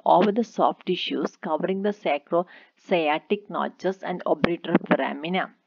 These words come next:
Outlet. Obstetrical outlet. It is a segment of pelvis bounded above the plane of least pelvic dimensions and below by anatomical outlet.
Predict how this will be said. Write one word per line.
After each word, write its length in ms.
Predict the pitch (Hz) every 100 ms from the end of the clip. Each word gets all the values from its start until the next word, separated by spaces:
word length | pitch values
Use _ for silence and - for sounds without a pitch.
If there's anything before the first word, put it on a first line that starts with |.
| _ _ _ _ _ -
Outlet. 400 | 214 208 175 - - - _ _
Obstetrical 600 | 220 220 247 233 247 247
outlet. 420 | - 160 151 165 -
It 160 | 180
is 100 | 202
a 60 | 233 -
segment 460 | 226 214 240 240
of 160 | 247 240
pelvis 400 | 165 143 180 -
bounded 580 | 156 139 143 143 185 -
above 380 | - - 180 208
the 100 | 240
plane 320 | 233 196 175
of 140 | 170 185
least 300 | 165 156 190 -
pelvic 400 | 202 160 143 170
dimensions 640 | 165 147 220 117 - 196 208
and 240 | - 156 139
below 280 | 160 175
by 220 | 185 180 175
anatomical 720 | - 147 143 156 160 151 175 -
outlet. 380 | 147 - 143 123